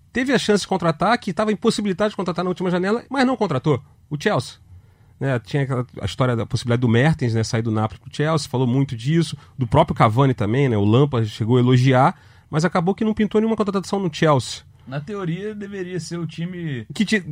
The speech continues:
Speaker 1: ia buscar,
Speaker 2: É,
Speaker 1: né, porque não
Speaker 2: que tava
Speaker 1: po-,
Speaker 2: enclausurado ali,
Speaker 1: que não podia
Speaker 2: pô,
Speaker 1: contratar por causa
Speaker 2: a
Speaker 1: do, da, da, da punição da
Speaker 2: É,
Speaker 1: fifa.
Speaker 2: abriu ali a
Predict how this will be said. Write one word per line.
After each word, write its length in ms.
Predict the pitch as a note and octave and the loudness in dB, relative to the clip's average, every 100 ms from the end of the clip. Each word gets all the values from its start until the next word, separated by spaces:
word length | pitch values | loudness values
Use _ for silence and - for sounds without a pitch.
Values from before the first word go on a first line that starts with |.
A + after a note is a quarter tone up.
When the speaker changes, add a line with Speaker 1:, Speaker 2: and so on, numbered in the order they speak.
| D#3 | 0
Speaker 1:
ia 140 | A3+ | 2
buscar, 380 | F3 E3+ G3 G3 | 2 6 6 8
Speaker 2:
É, 20 | |
Speaker 1:
né, 160 | F#3 E3 | 6 4
porque 340 | D#3 C#3 E3 | 2 2 2
não 120 | E3+ | 2
Speaker 2:
que 60 | E3 | 4
tava 140 | D3 D3+ | 2 2
Speaker 1:
po-, 20 | |
Speaker 2:
enclausurado 840 | C#3+ D#3 D#3 D3 E3+ D#3 D3 D#3 | 0 2 4 4 4 6 6 4
ali, 300 | G3 F#3 G3+ | -4 -6 -4
Speaker 1:
que 80 | D3 | 0
não 100 | C3 | 0
podia 280 | C#3+ B2 C3+ | 2 4 4
Speaker 2:
pô, 60 | F#3 | 4
Speaker 1:
contratar 320 | C#3+ B2+ D#3 | 4 4 2
por 80 | - | 4
causa 160 | C3 | 2
Speaker 2:
a 20 | B2 | 2
Speaker 1:
do, 220 | B2+ A#2 | 2 2
da, 380 | A#2 G#2+ G2 G2+ | 0 0 -2 -4
da, 180 | G#2+ | -4
da 80 | G#2 | -4
punição 380 | G#2+ A#2+ A2 A#2 | -2 -4 -2 -2
da 80 | A2+ | -2
Speaker 2:
É, 120 | G#2 | 2
Speaker 1:
fifa. 300 | C#3 F3 F#3 | 0 0 -4
Speaker 2:
abriu 520 | C#3+ G#2+ G2+ A2+ B2+ | -6 -8 -6 -6 -6
ali 200 | A2+ A2 | -6 -6
a 160 | A2+ G#2 | -8 -10